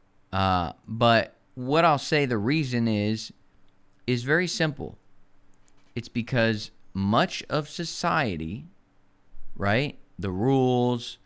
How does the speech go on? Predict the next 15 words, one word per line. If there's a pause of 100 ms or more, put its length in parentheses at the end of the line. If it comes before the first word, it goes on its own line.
(440)
what's
viewed
as
acceptable, (380)
has
largely,
for
many,
many (100)
years, (840)
been (460)
constructed,
so
to
speak,